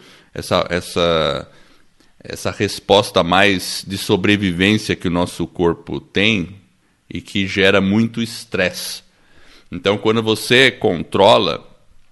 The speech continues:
o seu nível através da meditação, você consegue, vamos dizer assim,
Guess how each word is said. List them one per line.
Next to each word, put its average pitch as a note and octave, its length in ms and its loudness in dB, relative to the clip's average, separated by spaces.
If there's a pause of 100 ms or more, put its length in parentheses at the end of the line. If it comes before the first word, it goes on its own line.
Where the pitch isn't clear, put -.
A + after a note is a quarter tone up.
(600)
o F#2+ 120 -4
seu F#2 280 -2
nível G2 520 2
através E2+ 440 -4
da E2 120 -6
meditação, E2 1120 -6
você F2+ 300 -4
consegue, G2 800 -4
vamos F#2+ 280 -4
dizer F#2 160 -4
assim, F#2 440 -4